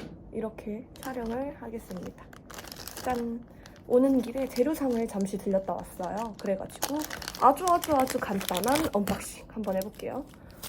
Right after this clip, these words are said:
재료상에 갔는데 이렇게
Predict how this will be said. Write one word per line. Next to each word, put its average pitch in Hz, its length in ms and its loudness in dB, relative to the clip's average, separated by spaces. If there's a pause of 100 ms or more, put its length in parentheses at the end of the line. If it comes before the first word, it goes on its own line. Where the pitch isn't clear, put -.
재료상에 277 460 6
갔는데 220 800 0 (540)
이렇게 220 560 0